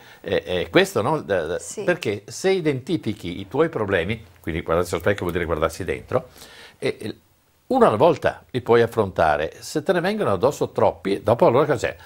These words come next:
Speaker 1: Depressione, caduta, non ti tiri più
Speaker 2: Esatto.
Speaker 1: su, devono tirarti su di peso. Sbaglio o, o,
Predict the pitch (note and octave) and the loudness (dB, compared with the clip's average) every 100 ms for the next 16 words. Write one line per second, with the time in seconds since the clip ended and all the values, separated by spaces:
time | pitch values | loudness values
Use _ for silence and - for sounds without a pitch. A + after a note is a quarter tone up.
0 | - - E2 G2+ - F3+ D3+ F#2 D2 - | -6 -2 0 -2 2 4 4 0 -4 -14
1 | - - - B2 D#3 - F2 - - F2 | -20 -2 2 2 2 2 0 0 -6 -6
2 | A3+ A3 F#3 F2 D#3+ G3 B2 - - - | -2 0 0 0 2 2 2 -4 -20 -20
3 | - G#2 G2+ F#2 F#2 F2+ F2+ F2+ - G2+ | -2 2 2 2 2 2 2 -4 -6 -6
4 | D#2+ D#2+ C#2+ C#2 E2+ F#3+ - _ _ - | -8 -8 -8 -2 0 0 -4 _ _ -20
5 | - _ G#2+ G#2 G3 A3+ A#3 G#3+ A#2 A2 | -20 _ -2 2 4 4 0 0 -2 -2
6 | - G#2+ G2 | -4 -4 -4